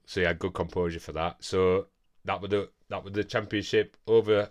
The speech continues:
and done with. So Hudson won the championship. I've not got the points here, but I will put the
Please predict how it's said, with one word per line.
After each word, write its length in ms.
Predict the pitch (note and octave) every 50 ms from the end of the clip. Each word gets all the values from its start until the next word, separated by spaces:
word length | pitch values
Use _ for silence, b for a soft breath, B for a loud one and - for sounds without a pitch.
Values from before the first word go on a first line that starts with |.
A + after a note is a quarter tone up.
| - _ -
and 200 | G2 G#2 G2+ F#2+
done 220 | A2 B2 C3 A#2
with. 180 | F#2+ F2 E2+ E2+
So 280 | - - F#2+ F#2 F#2+ -
Hudson 300 | - A#2 - - A2 A2
won 140 | A#2+ A2+ G#2+
the 40 | F#2+
championship. 600 | - G#2 F#2+ F2+ F#2+ F#2+ F2 - A2 G#2 F#2 - b b b b b
I've 100 | - G#2+
not 140 | G2+ E2
got 80 | F2 F2
the 80 | E2 -
points 320 | - F2+ E2+ E2 - -
here, 180 | F2 E2+ E2+ D#2
but 140 | E2 B1
I 20 | D2
will 160 | E2+ F2 E2+
put 200 | - - E2+ -
the 180 | F2 E2+ D#2+ D#2